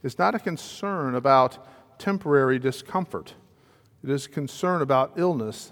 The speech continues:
that leads to death, the result of sin. Death can have some interesting effects on us as we think about it. It can cause one to despise the future.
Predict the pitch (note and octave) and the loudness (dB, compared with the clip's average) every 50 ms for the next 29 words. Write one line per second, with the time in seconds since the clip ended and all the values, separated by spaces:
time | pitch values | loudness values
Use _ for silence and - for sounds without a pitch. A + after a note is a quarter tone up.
0 | - _ - C3 - A#2+ B2 A#2+ A#2 A2 - - - A#2 A2+ - D#3+ C#3 F2 - | -20 _ -12 -12 -8 -6 -6 -6 -6 -6 -8 -10 -10 -6 -2 0 0 0 0 -4
1 | - - - - _ _ _ _ _ _ _ _ C#3 C3 B2+ B2 B2 B2+ A#2 A2 | -10 -18 -20 -20 _ _ _ _ _ _ _ _ -12 -10 -10 -6 -4 -4 -4 -4
2 | - - A#2+ - - - - - D#3+ D3 A#2 E2+ D2+ D2 C#2+ _ _ _ _ _ | -4 -8 -12 -14 -14 -14 -12 -10 -8 -8 -8 -10 -12 -16 -20 _ _ _ _ _
3 | _ _ _ _ _ _ _ _ _ _ _ _ _ _ _ _ _ _ _ _ | _ _ _ _ _ _ _ _ _ _ _ _ _ _ _ _ _ _ _ _
4 | _ _ _ _ _ _ _ _ - E3 F#3 - - - B3+ G#3 F3+ G#3 G3+ G3 | _ _ _ _ _ _ _ _ -2 0 0 0 -2 -6 -6 -4 -2 -2 -2 -2
5 | F3+ - - D3 B2+ - - E3+ E3+ D#3 - D#3+ C#3+ - - E3 D3+ C#3+ D3 - | -4 -4 -6 -8 -8 -6 -6 -6 -6 -6 -6 -10 -12 -10 -8 -8 -6 -6 -6 -8
6 | C3+ A#2+ - - - F3+ D#3+ - - - A#2 G2+ - F#2 E2+ E2 - - - - | -10 -12 -10 -6 -6 -6 -6 -6 -8 -10 -10 -10 -10 -12 -16 -16 -18 -20 -20 -20
7 | - _ _ _ _ - A#2+ - - B2 A2+ - - - D3+ C#3 - G2 F2+ F#2 | -20 _ _ _ _ -18 -16 -12 -10 -10 -10 -8 -8 -8 -8 -8 -8 -8 -10 -10
8 | E2+ E2 D#2+ E2+ - _ _ _ _ _ _ _ _ _ _ _ _ _ _ _ | -12 -12 -14 -18 -20 _ _ _ _ _ _ _ _ _ _ _ _ _ _ _
9 | _ _ _ _ _ _ _ _ - - D3+ C#3+ - - F3+ F3 E3 D3+ D#3 D#3 | _ _ _ _ _ _ _ _ -14 -12 -10 -8 -4 -2 0 0 0 -2 -2 -2
10 | E3 D#3+ D#3+ D#3 D3 C#3 C3+ - - - - _ _ - D3+ C#3+ C#3 C3 - - | 0 0 0 0 -2 -4 -6 -8 -10 -18 -20 _ _ -8 -8 -6 -6 -8 -8 -2
11 | - E3+ E3+ E3 D#3 C#3 A#2+ A#2 A#2+ A#2+ A2+ - - - - C3 B2 - - E3 | 0 2 4 4 4 4 2 -2 -4 -8 -8 -10 -14 -12 -10 -10 -10 -6 -4 -4
12 | E3+ E3+ E3 - - G#2 - | -4 -4 -4 -6 -8 -8 -8